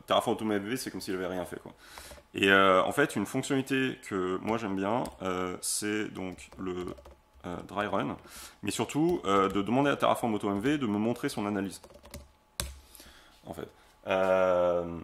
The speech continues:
parce que du coup, ils matchent des ressources. Bon, quand elles ont le même type, c'est cool, je sais que je vais les comparer, mais j'ai plusieurs ressources dans mon infra qui, où qui sont parfois, enfin, il y a deux ressources du même type.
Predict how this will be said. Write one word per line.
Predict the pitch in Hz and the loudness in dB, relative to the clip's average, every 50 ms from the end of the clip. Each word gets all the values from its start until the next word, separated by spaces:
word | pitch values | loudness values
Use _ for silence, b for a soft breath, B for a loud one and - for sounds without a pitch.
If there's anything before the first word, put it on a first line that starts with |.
| - - - | -12 -10 -10
parce | 98 - | -8 -8
que | - 110 | -6 -8
du | 101 | -8
coup, | 110 - 180 | -6 -6 -6
ils | 160 120 104 | -4 -2 -2
matchent | 110 117 123 131 127 - | 0 0 0 0 0 0
des | 113 110 | -2 -2
ressources. | 104 107 - 131 107 | -2 -2 -2 -2 -2
Bon, | 104 107 101 | -2 -2 0
quand | 104 117 113 | 0 0 2
elles | 107 117 | 2 2
ont | 120 | 0
le | 120 123 | 0 0
même | 123 | 0
type, | 120 - 139 143 - - 92 90 | -2 -6 -8 -8 -8 -8 -8 -8
c'est | - - | -8 -8
cool, | - - 127 117 95 | -8 -6 -4 -4 -4
je | 85 - | -6 -6
sais | - 98 | -10 -12
que | - 98 | -10 -6
je | 95 | -6
vais | 92 | -4
les | 92 90 | -4 -4
comparer, | - 95 92 101 107 131 165 180 - - | -6 -6 -2 0 0 0 0 -2 -4 -4
mais | 98 107 110 | -4 -4 -4
j'ai | 107 107 98 | -4 -6 -8
plusieurs | - 131 131 139 147 131 | -10 -8 -4 -4 -2 -2
ressources | 123 117 - 135 127 113 | -2 -4 -4 -6 -6 -6
dans | 98 | -6
mon | 98 95 92 95 | -6 -4 -4 -4
infra | 95 - 147 151 175 175 - - - | -4 -4 -4 -4 -4 -4 -8 -14 -16
qui, | - 208 - - | -16 -16 -14 -12
où | 113 104 98 98 95 92 - _ _ _ _ _ | -12 -12 -12 -12 -16 -18 -20 _ _ _ _ _
qui | - - 104 | -16 -14 -10
sont | - 107 101 | -8 -6 -4
parfois, | - 101 - 135 135 | -4 -4 -2 0 -2
enfin, | 131 113 92 | 0 0 -2
il | 90 | -4
y | 87 | -4
a | |
deux | 87 127 131 | -2 -2 0
ressources | 135 131 135 139 120 | 0 0 -2 -4 -4
du | 110 | -4
même | 107 107 101 | -4 -6 -6
type. | - - | -8 -14